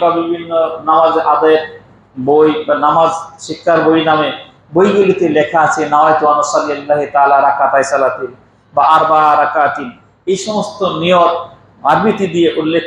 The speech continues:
করা আছে। কোনো হাদিসে এই জাতীয় নিয়তের কোনো অস্তিত্ব পাওয়া যায় না। তাহলে কোথা থেকে আসলো? বানিয়ে বানিয়ে লেখা হচ্ছে এই পাক ভারত মোহাম্মদ এর বইগুলিতে। এই জন্য নিয়ত শব্দের অর্থ হচ্ছে যে ইচ্ছা, মনে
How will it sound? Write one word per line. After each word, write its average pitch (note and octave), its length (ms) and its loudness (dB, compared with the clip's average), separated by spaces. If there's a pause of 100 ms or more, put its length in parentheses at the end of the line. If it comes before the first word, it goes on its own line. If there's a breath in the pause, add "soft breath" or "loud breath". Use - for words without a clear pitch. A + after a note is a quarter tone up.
করা C#3 160 0
আছে। - 260 -2 (380)
কোনো G3+ 260 2
হাদিসে E3 480 0
এই D3+ 180 -2
জাতীয় D3 320 -2
নিয়তের C3 360 -2
কোনো B2 220 -8
অস্তিত্ব C3 560 -6
পাওয়া A2 260 2
যায় A2 120 0
না। G#2 180 -10 (400)
তাহলে G3 220 2
কোথা A#3 280 2
থেকে G#3 180 0
আসলো? D3+ 260 -2
বানিয়ে F3+ 300 2
বানিয়ে F3 280 -2
লেখা C#3+ 260 -4
হচ্ছে E3 180 -6
এই D#3 120 -10
পাক D#3 260 0
ভারত C#3+ 260 0
মোহাম্মদ C3+ 380 0
এর - 180 -8
বইগুলিতে। G#2+ 480 -6 (640)
এই D#3 40 2
জন্য G#3 200 4
নিয়ত G#3 320 2 (540)
শব্দের G#3 300 0
অর্থ A3+ 220 0
হচ্ছে E3+ 540 -2 (440)
যে D3+ 380 -2 (640)
ইচ্ছা, - 680 -2 (520)
মনে G3+ 360 2